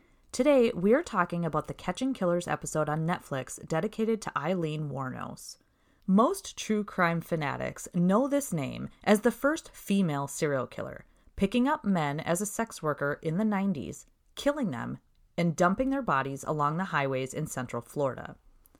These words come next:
Many have seen the movies depicting her life and murderous rampage that left six, possibly seven,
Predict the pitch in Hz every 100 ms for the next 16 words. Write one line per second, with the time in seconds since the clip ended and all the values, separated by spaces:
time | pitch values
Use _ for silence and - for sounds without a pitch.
0 | _ _ _ _ 180 208 311 370 - 190
1 | 170 180 170 165 147 139 - 185 165 180
2 | 196 220 226 135 120 - - 175 180 156
3 | 139 139 139 160 175 185 131 123 127 -
4 | _ - 196 175 190 - - - 339 202
5 | - - - - 151 156 190 196 196 -
6 | 247 196 135 139